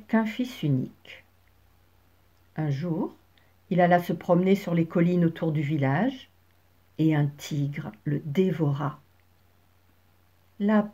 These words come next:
pauvre mère, en larmes, accablée de douleur, alla trouver le juge et lui raconta son malheur. Le juge l'écouta jusqu'au bout,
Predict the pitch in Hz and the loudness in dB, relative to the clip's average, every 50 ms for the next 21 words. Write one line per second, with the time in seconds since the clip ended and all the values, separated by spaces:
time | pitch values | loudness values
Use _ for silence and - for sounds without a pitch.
0 | _ _ _ _ _ - 233 226 226 220 190 175 185 180 175 165 151 151 156 160 | _ _ _ _ _ 0 2 2 2 2 0 -2 -2 0 0 0 0 0 -2 -4
1 | 165 160 165 - - - - - - - _ _ - 240 247 240 233 226 202 180 | -6 -6 -8 -12 -18 -20 -20 -20 -20 -20 _ _ 2 4 6 6 8 8 8 6
2 | 170 160 156 151 147 147 156 156 165 165 - _ _ _ _ - 269 262 254 254 | 6 4 2 0 0 -2 -4 -6 -8 -10 -14 _ _ _ _ 4 6 6 6 4
3 | - 233 233 208 214 220 226 214 196 202 185 165 165 208 226 214 208 202 202 196 | 4 4 6 6 8 8 8 8 8 6 6 4 4 6 8 8 8 8 8 6
4 | 196 202 220 233 - - - - _ _ _ _ _ _ _ _ - 175 175 175 | 6 4 2 2 -2 -6 -12 -20 _ _ _ _ _ _ _ _ -2 0 2 2
5 | 175 175 - - 220 214 208 220 208 190 190 190 170 147 165 170 170 175 185 196 | 2 2 0 2 4 6 8 8 8 8 8 6 4 2 2 2 2 2 2 0
6 | 208 202 - - - _ _ _ _ - 175 175 170 170 170 160 165 165 - 160 | -2 -2 -6 -12 -20 _ _ _ _ -4 -2 0 0 0 0 0 -2 -4 -4 -4
7 | 160 165 - 165 156 156 - 165 151 147 147 147 143 143 135 - - - - - | -4 -2 -2 -4 -4 -4 -4 -2 0 0 2 2 2 0 0 -2 -4 -10 -18 -20
8 | - _ _ _ _ _ _ _ _ _ _ _ _ _ _ _ _ _ _ _ | -20 _ _ _ _ _ _ _ _ _ _ _ _ _ _ _ _ _ _ _
9 | _ _ _ _ _ _ _ _ _ _ _ _ _ _ _ _ _ _ _ _ | _ _ _ _ _ _ _ _ _ _ _ _ _ _ _ _ _ _ _ _
10 | _ _ _ _ _ _ _ _ _ _ _ _ _ _ 214 220 240 254 269 339 | _ _ _ _ _ _ _ _ _ _ _ _ _ _ 2 2 4 4 4 4
11 | 359 339 254 196 208 214 - 247 233 - 277 277 262 208 170 170 - - - 214 | 2 4 4 4 4 4 2 0 2 4 4 4 4 2 0 -4 -2 2 2 4
12 | 202 214 302 339 370 | 4 4 4 2 2